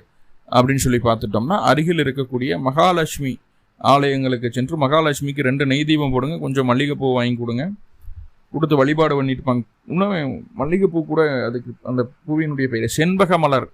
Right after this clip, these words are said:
கேள்விப்பட்டிருப்பீங்கன்னு நினைக்கிறேன். செண்பக மலர் மகாலட்சுமிக்கு வச்சு வழிபாடு பண்ணுங்க. இந்த மாதம் ரொம்ப அற்புதமான மாதமாக ரிஷபத்திற்கு இருக்கும். மேலும் ரிஷபராசி அன்பர்களுக்கு எல்லா நன்மைகளும் நடக்கணும்னு சொல்லி எல்லாம் வல்ல பரம்பொருளை பிரார்த்தனை பண்ணிட்டு இந்த பதிவு முடிச்சுக்கிறேன்.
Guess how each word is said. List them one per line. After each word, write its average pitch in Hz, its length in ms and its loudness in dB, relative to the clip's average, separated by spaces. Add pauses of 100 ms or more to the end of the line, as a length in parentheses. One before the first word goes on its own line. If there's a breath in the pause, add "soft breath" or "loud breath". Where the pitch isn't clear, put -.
(140)
கேள்விப்பட்டிருப்பீங்கன்னு 139 800 0
நினைக்கிறேன். 104 260 -4
செண்பக 151 420 -2
மலர் 131 240 0
மகாலட்சுமிக்கு 123 600 0
வச்சு 113 140 -8
வழிபாடு 120 340 0
பண்ணுங்க. 113 280 -4 (840)
இந்த 117 120 2
மாதம் 151 340 4
ரொம்ப 160 320 4
அற்புதமான 156 460 2
மாதமாக 135 380 0
ரிஷபத்திற்கு 123 460 -2
இருக்கும். 98 300 -8 (440)
மேலும் 170 440 2
ரிஷபராசி 160 520 0
அன்பர்களுக்கு 135 680 -2 (440)
எல்லா 151 420 4
நன்மைகளும் 170 500 -2
நடக்கணும்னு 139 420 -2
சொல்லி 147 140 -4
எல்லாம் 139 260 0
வல்ல 131 180 0
பரம்பொருளை 120 360 0
பிரார்த்தனை 127 400 0
பண்ணிட்டு 123 240 -2
இந்த 113 120 -2
பதிவு 131 240 -2
முடிச்சுக்கிறேன். 127 480 -6